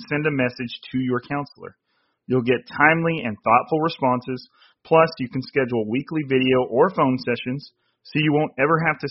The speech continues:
sit in an uncomfortable waiting room, as with traditional therapy.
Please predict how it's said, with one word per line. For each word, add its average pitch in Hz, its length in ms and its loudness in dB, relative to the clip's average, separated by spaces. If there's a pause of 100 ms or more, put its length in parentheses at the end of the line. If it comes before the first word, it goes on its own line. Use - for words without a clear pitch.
sit 139 160 -2
in 127 60 -2
an 120 100 -2
uncomfortable 160 600 -2
waiting 123 260 0
room, 120 300 -2 (260)
as 127 240 4
with 135 180 0
traditional 117 540 -6
therapy. 104 400 -6